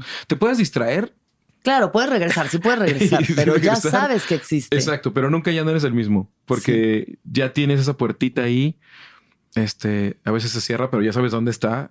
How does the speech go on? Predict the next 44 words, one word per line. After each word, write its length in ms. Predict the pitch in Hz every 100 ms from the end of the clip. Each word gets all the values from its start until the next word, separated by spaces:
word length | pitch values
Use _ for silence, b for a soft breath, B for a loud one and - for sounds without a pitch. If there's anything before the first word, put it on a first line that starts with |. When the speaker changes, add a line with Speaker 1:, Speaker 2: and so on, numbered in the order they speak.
| -
Speaker 1:
y 80 | 110
Speaker 2:
Sí. 40 |
Speaker 1:
sabes 220 | 110 127 -
que 60 |
se 100 | -
puede 200 | - 107
abrir. 380 | 107 104 123 143
Speaker 2:
Sí. 240 | - - 139 B B B B _
Speaker 1:
Y 80 | 117
empiezas 240 | 110 127
a 40 | 127
buscar 240 | 107 120
la 100 | 117
forma 240 | 127 120 120
de 80 |
abrirla 440 | 101 113 117 123 113
tú. 260 | 165 143 - - _
Speaker 2:
Ujú. 320 | 147 127 131 120
Speaker 1:
Eh, 500 | 104 98 95 90 92 - _ _ _ _ _ -
que 100 | 110
no 100 | 117
dependas 460 | 117 123 127 113
necesariamente 500 | 104 - 113 113 113
de 80 | 110
algo 160 | 110 107
externo 480 | - 139 139 127
para 160 | 101 95
abrirla, 400 | 92 95 - 82
¿no? 120 | 113
O 160 | 156 -
sea, 160 | - 127
Speaker 2:
Exacto. 280 | 131 120
Speaker 1:
empezar 280 | 104 - 113
a 40 | 113
abrirla 400 | 107 107 104 -
tú. 140 | 135
Speaker 2:
Exacto. 380 | 120 - 139 131 B B B -
Speaker 1:
Y 160 | 117 104
cuando 580 | - 110 107 104 104 101
la 180 | 101 -
puedes 380 | - 139 147
abrir 400 | 135 120 131 131
tú, 380 | - 156 147 170 _ _ _ _ _ _ _ _
eh, 720 | - 107 101 95 95 92 92